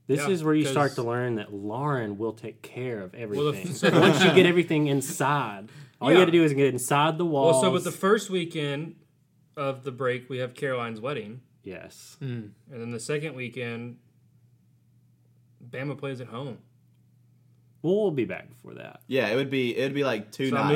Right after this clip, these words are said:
Speaker 2: moving, I'm moving during the middle of the week.
Speaker 1: Okay.
Speaker 3: You can't have that
Speaker 1: Monday.
Speaker 3: much stuff to move.
Speaker 1: You'll be done Monday, Tuesday. We'll leave Wednesday morning.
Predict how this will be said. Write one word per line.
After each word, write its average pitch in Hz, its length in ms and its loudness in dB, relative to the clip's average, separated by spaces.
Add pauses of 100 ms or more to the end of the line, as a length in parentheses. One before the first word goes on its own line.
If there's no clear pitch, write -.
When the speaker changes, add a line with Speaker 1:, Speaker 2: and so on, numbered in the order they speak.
Speaker 2:
moving, 147 180 2 (180)
I'm 127 100 -6
moving 135 500 -4 (120)
during 135 280 -4
the 123 60 -6
middle 120 280 -4
of 110 60 -8
the 104 60 -10
week. 104 280 -14 (120)
Speaker 1:
Okay. 104 240 -12
Speaker 3:
You 147 80 -6
can't 185 220 0
have 135 180 -2
that 123 60 -4 (120)
Speaker 1:
Monday. 123 220 0
Speaker 3:
much 120 80 -2
stuff 123 240 -4
to 117 80 -14
move. 117 300 -12 (100)
Speaker 1:
You'll 135 160 4
be 147 120 4
done 139 260 2
Monday, 131 360 2
Tuesday. 123 920 0
We'll 117 260 0
leave 110 480 0 (140)
Wednesday 107 420 -6
morning. 120 720 -6